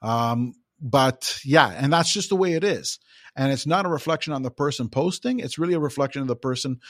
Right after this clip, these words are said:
who's commenting and making the remarks, because it's almost sort of like they're taking their own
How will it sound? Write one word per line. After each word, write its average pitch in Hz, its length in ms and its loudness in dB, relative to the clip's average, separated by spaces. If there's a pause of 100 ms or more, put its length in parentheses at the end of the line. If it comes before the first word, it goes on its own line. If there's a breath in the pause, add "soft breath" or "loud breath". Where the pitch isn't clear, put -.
(160 loud breath)
who's 127 180 0
commenting 123 560 -2
and 107 160 -6
making 117 280 -2
the 107 80 -4
remarks, 92 500 -6 (260 loud breath)
because 127 380 0
it's 123 320 -4
almost 143 400 -2
sort 131 160 0
of 123 60 2
like 117 200 0
they're 120 120 0
taking 120 560 -2
their 120 380 2
own 160 540 -2